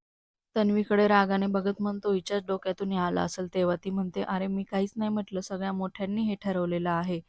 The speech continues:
आणि त्यामध्ये माझा काहीच हेतू नाही." इकडे मात्र आता अर्जुनला सगळेजण शांत राहण्याचं सांगत असतात,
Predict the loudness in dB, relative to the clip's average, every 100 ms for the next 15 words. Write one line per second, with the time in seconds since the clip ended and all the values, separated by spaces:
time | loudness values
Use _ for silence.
0 | _ _ _ -2 0 0 0 -2 0 -2
1 | 0 0 -2 -2 -2 -2 -4 -4 -2 -2
2 | -2 -6 _ _ -6 -4 -2 0 0 0
3 | 2 2 2 2 2 0 -2 -2 -2 -2
4 | -2 -2 -2 -4 -2 -2 -2 -2 -2 -2
5 | -4 -6 -8 -6 -6 -6 -8 -4 -4